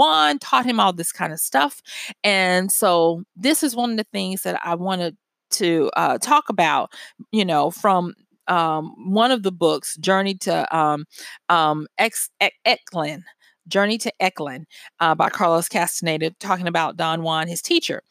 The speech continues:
And it was death as the advisor. And when I read that, it stuck with me. And he says that death sits on your left shoulder. And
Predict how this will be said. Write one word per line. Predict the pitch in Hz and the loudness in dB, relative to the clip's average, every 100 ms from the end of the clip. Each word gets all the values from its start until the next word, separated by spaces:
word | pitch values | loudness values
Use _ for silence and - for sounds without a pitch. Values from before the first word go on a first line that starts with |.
| - - - - | -20 -20 -16 -2
And | 214 214 | 0 2
it | 220 233 | 0 2
was | 233 208 185 | 4 2 0
death | 175 240 285 - - | 2 2 2 -4 0
as | 196 185 - | 0 0 0
the | 165 - | -2 0
advisor. | 185 160 165 - - - 104 _ _ _ - - - | -4 -2 -2 -2 -6 -10 -14 _ _ _ -20 -14 -2
And | 202 | 2
when | 262 | 2
I | 285 | 2
read | 208 220 202 | 2 0 0
that, | - - - | -2 -4 -6
it | 233 | -6
stuck | - - 220 - | -6 -2 -4 -2
with | 175 180 | -6 -6
me. | 160 127 | -12 -8
And | 170 | -6
he | 208 | -4
says | 220 277 285 247 | 0 2 2 0
that | 180 175 160 | -4 -4 0
death | 233 214 185 - - _ _ _ | 2 2 0 -8 -20 _ _ _
sits | - - 339 - | -8 0 0 2
on | 277 240 | 0 0
your | 196 170 | 0 2
left | 202 208 | 0 0
shoulder. | - 165 123 117 _ _ _ - - - 254 - | -2 -4 -4 -12 _ _ _ -20 -18 -16 -14 -2
And | 208 202 190 185 185 | 0 2 2 0 -2